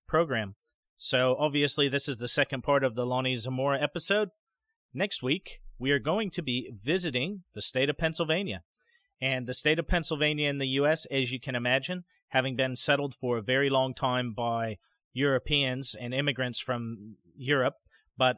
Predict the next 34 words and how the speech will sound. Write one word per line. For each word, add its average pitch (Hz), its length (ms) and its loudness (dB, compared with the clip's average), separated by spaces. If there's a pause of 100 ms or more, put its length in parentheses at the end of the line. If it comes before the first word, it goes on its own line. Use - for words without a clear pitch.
as 131 240 -2
well, 135 300 4
obviously, 131 520 0
before 147 380 0
that, 127 280 2 (300)
by 127 200 2
the 123 100 -4
Native 127 260 2
American 135 460 0
tribes, 113 460 -2 (320)
has 113 180 -2
got 131 160 4
a 120 40 2
very 131 380 2
long 131 380 0
and 120 120 -2
rich - 280 -2
history 127 400 0
of 117 140 -6
all 135 260 4
these 131 240 0
things 127 320 0
that 113 220 0 (420)
we 131 340 2
cover 131 440 2
and 123 200 -4
enjoy 123 320 2
on 123 160 0
the 117 60 -4
show. 120 360 0 (360)
So 127 240 0
you're 127 160 2
gonna 135 200 2
get 135 220 4